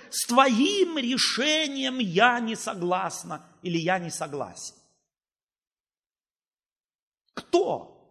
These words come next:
И Авра-, э,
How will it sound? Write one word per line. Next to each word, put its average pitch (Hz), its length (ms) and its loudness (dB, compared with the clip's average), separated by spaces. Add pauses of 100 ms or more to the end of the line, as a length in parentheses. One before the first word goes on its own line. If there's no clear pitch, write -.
(2500)
И 151 80 -2
Авра-, 185 680 6
э, 196 300 2